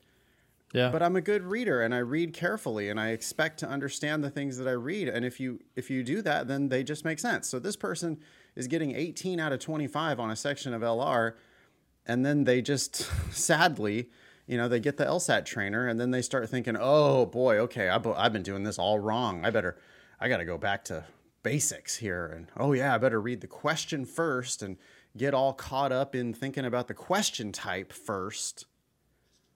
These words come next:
Speaker 2: before I even read the
Speaker 1: Mm-hmm.
Speaker 2: damn argument." <laughs> And then, you know,
Speaker 1: Yep.
Speaker 2: it's like, okay, so then <laughs> this phase one of learning the basics took three months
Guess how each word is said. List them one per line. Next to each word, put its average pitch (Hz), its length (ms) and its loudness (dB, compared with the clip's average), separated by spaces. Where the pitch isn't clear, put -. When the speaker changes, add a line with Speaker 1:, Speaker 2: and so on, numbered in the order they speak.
Speaker 2:
before 143 300 2
I 135 40 4
even 127 260 0
read 131 220 0
the 117 60 2
Speaker 1:
Mm-hmm. 117 140 0
Speaker 2:
damn 123 140 2
argument." 101 680 -2
<laughs> - 180 -10
And 170 160 4
then, 160 200 0
you 156 80 4
know, 151 140 6
Speaker 1:
Yep. 127 160 0
Speaker 2:
it's 160 120 6
like, 170 160 8
okay, 175 260 6
so 151 140 4
then 151 200 4
<laughs> - 60 -10
this 180 200 6
phase 190 360 4
one 147 300 2
of 117 100 2
learning 135 340 4
the 117 60 0
basics 120 480 0
took - 200 0
three 208 360 -2
months 180 560 2